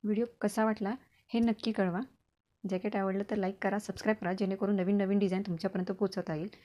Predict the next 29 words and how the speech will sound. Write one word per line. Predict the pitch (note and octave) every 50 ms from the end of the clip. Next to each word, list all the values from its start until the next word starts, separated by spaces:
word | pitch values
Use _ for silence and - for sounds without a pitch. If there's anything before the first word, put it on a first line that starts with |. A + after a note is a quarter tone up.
| - - - - - _ _ -
पाठीमागचा | G3+ G3 - G#3+ A3+ A3+ G#3+ - A3+ A#3
व्हिडिओ | A#3 A3+ G3+ F#3+ - -
आणि | F#3+ G3+ G3+
या | G3+ G3
व्हिडिओमध्ये | G3 G#3 G3+ G#3 G#3 G#3 G#3 G3 A3
बराच | G3 F#3+ F#3 G3 G#3+ G#3+ G#3+
गॅप | G#3 G#3 G3
गेलेला | G3 G3+ F#3+ F3+ F3+ F3+
आहे, | F3 E3 D3+ F3+ A3 - - - - - _ -
मोबाईल | G3 F#3 F#3+ F#3+ G3
बंद | F#3+ G3+ F#3+ G3
होता | G3 F#3+ G3 G3 A3+ -
आणि | - F#3+ F3+ F3 F3+ - -
तो | G#3
दुरुस्तीला | G3 G3 F#3+ F#3+ F#3+ - G3 G3 G3
दिला | F#3 F#3 F3 E3+
होता, | E3+ - - G#3 -
त्यामुळे | - F#3 F#3 F3+ F#3+
हा | F#3+ F3 F3+ G#3 F#3+
गॅप | F#3 F#3 F3+
झालेला | F3+ G#3 G3+ F3+ E3+ E3
आहे, | E3 E3 F#3 -
त्याबद्दल | G3 F3+ F#3 E3+ - A3 A3 - - - - - - -
सॉरी. | - - G#3 F#3+ F3 G#3+ - - _ _ _ _ - _ _ _ _ - -
आता | F#3 F#3+ F#3+
पुढचे | F#3+ - F#3 F#3+ - A3
व्हिडिओ | G#3 G#3 G#3+ G#3+
हे | G#3 B3
कंटिन्यू | C4 B3 G#3+ F#3 - G3+ G3 G#3+